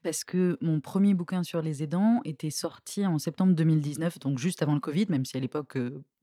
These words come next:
on le savait pas. Et il y a eu pas mal de presse, ce qui fait que les familles ont commencé à m'identifier. Et au moment où le premier confinement est arrivé,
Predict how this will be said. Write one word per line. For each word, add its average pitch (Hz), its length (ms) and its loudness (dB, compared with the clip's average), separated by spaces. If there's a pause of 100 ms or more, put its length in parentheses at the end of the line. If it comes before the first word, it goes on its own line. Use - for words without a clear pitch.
(140)
on 147 120 -2
le 135 60 -2
savait 139 200 0
pas. 185 180 0 (460)
Et 156 40 -2
il 156 40 0
y 151 80 4
a 156 40 6
eu 180 100 4
pas 185 180 2
mal 170 200 4
de 156 120 -4
presse, 208 320 -2
ce - 40 -14
qui 170 100 -6
fait 196 140 -2
que - 120 -4
les 151 100 4
familles 180 560 4 (160)
ont 143 120 0
commencé 156 400 0
à 170 60 4
m'identifier. 156 760 2
Et 160 40 2
au 160 80 6
moment 202 280 10
où 190 40 8
le 165 60 4
premier 196 320 2
confinement 165 460 4
est 156 80 6
arrivé, 151 440 2